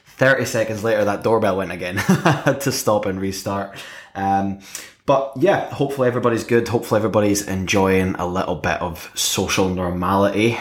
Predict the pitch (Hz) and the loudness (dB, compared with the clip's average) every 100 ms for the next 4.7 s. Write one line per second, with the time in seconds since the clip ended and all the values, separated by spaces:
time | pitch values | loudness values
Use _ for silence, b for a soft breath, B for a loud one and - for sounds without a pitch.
0 | B - 87 87 82 87 82 - 104 98 | B 0 0 0 0 0 0 -2 2 2
1 | 90 82 90 - - 104 107 104 - 90 | 2 -2 -2 -2 2 4 4 2 -2 -6
2 | 90 - 98 95 90 101 107 104 92 92 | -4 0 2 2 2 2 2 2 0 -2
3 | - 110 113 - - - - 98 90 98 | 0 2 2 0 -6 -16 -6 -2 0 2
4 | 113 107 95 107 113 110 107 | 2 0 -2 0 2 2 0